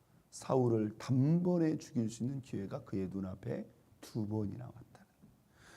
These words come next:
왜 이게 한 번이고 두 번일까요? 하나님이 다윗의 마음을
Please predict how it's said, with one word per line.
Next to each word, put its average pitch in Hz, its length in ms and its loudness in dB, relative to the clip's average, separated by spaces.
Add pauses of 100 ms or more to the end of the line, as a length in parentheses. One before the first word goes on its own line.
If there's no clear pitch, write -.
(120)
왜 117 160 8
이게 160 240 10
한 247 320 6
번이고 202 600 8
두 - 180 0
번일까요? 123 500 4 (1800)
하나님이 135 600 12
다윗의 120 540 6
마음을 127 760 12